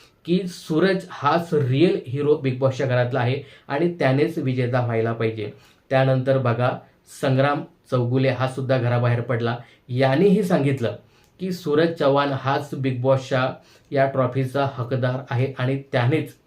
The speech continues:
विजेता व्हायला पाहिजे. यानंतर अरबाज पटेल सुद्धा सांगताना दिसतोय की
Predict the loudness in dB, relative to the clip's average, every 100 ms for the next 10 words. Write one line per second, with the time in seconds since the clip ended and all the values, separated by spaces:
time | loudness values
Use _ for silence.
0 | _ _ _ _ _ _ _ -2 0 0
1 | 2 0 2 0 0 0 -2 -2 -6 -8
2 | -20 _ 0 2 2 0 0 0 -2 2
3 | 2 0 -2 -2 -2 -4 -4 -2 -2 -2
4 | -4 -2 0 0 -2 -4 -4 -4 -4 -6